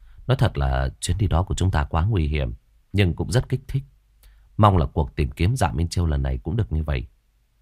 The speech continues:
Nghe tôi nói vậy, Tôn Kim Nguyên hô lên mấy tiếng hay, sau đó gật đầu. Vậy ngày mai cậu mang cái móng đó tới đây, chúng ta cùng đi tìm Tiên Giao. Chỉ cần mượn được miếng ngọc của cô ấy nữa là chúng ta có thể xuất phát. Theo ý tôi,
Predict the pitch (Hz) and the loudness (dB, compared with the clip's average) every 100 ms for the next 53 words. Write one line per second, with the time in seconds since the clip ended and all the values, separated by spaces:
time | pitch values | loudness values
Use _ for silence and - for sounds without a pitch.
0 | _ _ _ _ _ _ - _ _ - | _ _ _ _ _ _ -20 _ _ 0
1 | 131 123 113 113 120 135 98 - _ _ | 2 4 4 4 4 4 0 -2 _ _
2 | 127 113 110 104 101 104 98 95 107 101 | 4 4 4 2 4 4 4 4 4 4
3 | 95 92 90 - 104 139 110 113 98 - | 4 4 2 2 0 0 2 2 0 -4
4 | _ _ - - 92 85 123 104 - 73 | _ _ -4 2 4 4 4 2 0 0
5 | 65 64 - _ _ _ - 87 82 80 | 0 -2 -8 _ _ _ -2 0 2 4
6 | 76 82 85 - 80 80 85 85 95 95 | 4 4 4 2 2 2 2 2 2 0
7 | 95 98 82 - _ _ - - 113 120 | 2 0 0 -6 _ _ -10 0 2 4
8 | - 78 87 87 69 82 87 85 85 82 | 4 4 4 2 0 2 2 4 0 0
9 | - _ _ _ - 92 98 95 107 - | -6 _ _ _ -4 0 4 6 6 2
10 | 92 90 139 120 - 71 104 104 117 110 | 0 2 4 2 0 -2 2 4 4 2
11 | 139 67 107 113 101 110 69 135 139 - | 2 2 0 0 0 0 -2 -4 -4 -2
12 | 143 - - _ _ _ - 95 87 101 | -2 -6 -20 _ _ _ -4 2 4 4
13 | 95 90 82 80 | 4 4 4 2